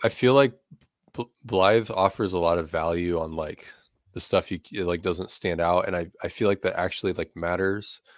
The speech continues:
And I, I, he had some,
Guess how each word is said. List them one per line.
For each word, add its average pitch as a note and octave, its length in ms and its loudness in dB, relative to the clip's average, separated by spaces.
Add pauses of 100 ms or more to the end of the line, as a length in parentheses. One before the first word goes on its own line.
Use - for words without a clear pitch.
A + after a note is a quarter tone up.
(300)
And F2 520 -2 (880)
I, G2+ 100 -4
I, F2+ 120 -6
he G2 200 0
had G2 160 4
some, F#2+ 480 0